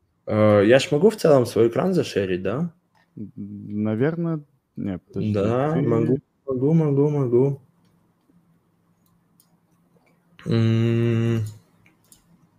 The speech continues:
Speaker 1: да, вот, можешь вывести его.
Speaker 2: Да, так, щас эту стрим.
Speaker 1: А, тун-тун-тун-тун-тун. Так, ну я так сейчас все монеты смотреть не буду. Мы так,
Speaker 2: Ну да,
Speaker 1: э,
Speaker 2: конечно.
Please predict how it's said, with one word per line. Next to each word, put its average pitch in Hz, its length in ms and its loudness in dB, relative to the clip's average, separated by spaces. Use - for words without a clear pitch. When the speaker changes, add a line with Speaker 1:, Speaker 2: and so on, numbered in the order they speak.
Speaker 1:
да, 104 320 4
вот, 107 200 6
можешь 113 240 4
вывести 101 340 0
его. 101 180 -8
Speaker 2:
Да, 113 200 2
так, 98 180 -10
щас - 320 -18
эту - 260 -20
стрим. 165 380 -10
Speaker 1:
А, 170 260 10
тун-тун-тун-тун-тун. 131 1160 0
Так, 110 200 6
ну 127 80 4
я 160 160 10
так 170 140 4
сейчас 151 260 4
все 160 120 4
монеты 151 340 6
смотреть 143 300 2
не 139 60 2
буду. 143 540 2
Мы 117 180 -4
так, 120 380 2
Speaker 2:
Ну 107 100 0
да, 175 260 6
Speaker 1:
э, - 20 2
Speaker 2:
конечно. 120 460 -4